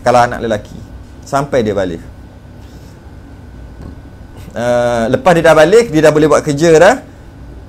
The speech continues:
maka tak adalah nafkah untuk anak tu dah. Anak lelaki. Kalau anak perempuan, nafkah dia sampai anak perempuan tu kahwin.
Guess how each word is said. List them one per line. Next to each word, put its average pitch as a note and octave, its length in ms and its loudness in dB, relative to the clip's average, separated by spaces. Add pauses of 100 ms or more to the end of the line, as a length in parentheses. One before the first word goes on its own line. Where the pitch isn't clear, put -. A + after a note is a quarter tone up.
(440)
maka D#3+ 280 -4
tak C#3+ 200 0
adalah E3 240 0
nafkah B2+ 400 -2
untuk A2+ 160 -2
anak A2 320 -2
tu G2 80 -4
dah. F#2 120 -8 (1000)
Anak C3 200 -2
lelaki. G#2+ 280 -6 (1300)
Kalau D3+ 160 4
anak G3+ 320 2
perempuan, D#3+ 440 2
nafkah E3 440 2
dia F#3+ 160 2
sampai E3+ 960 2
anak A#2+ 160 -6
perempuan A#2 280 -4
tu G#2+ 120 -6
kahwin. F#2+ 320 -4